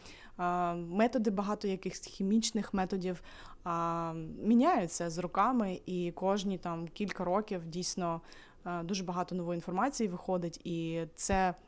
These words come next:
не завжди доходило там у наші підручники. Звичайно, викладачі наші в Україні, а, слідкували за, а, усіми ж журналами, за усім, вони намагалися дати все одно все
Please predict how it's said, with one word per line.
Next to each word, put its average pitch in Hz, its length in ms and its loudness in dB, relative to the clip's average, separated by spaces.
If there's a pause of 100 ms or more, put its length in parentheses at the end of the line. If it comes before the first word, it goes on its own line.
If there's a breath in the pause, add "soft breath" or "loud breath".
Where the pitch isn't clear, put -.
(180)
не 202 120 0
завжди 185 760 2 (400 soft breath)
доходило 196 640 0
там 170 320 -4
у 190 80 -6
наші 175 260 -2
підручники. 165 580 -4
Звичайно, 185 360 -2
викладачі 180 560 0
наші 190 540 4
в 165 60 -10
Україні, 175 520 -2 (460 loud breath)
а, 175 220 -2
слідкували 208 580 4
за, 160 640 -2
а, 165 380 -4
усіми 247 400 6
ж 226 220 0
журналами, 190 680 2
за 165 140 -4
усім, 202 340 -2
вони 190 220 0
намагалися 185 580 0
дати 170 280 -4
все - 180 -4
одно 170 200 -4
все 160 360 -4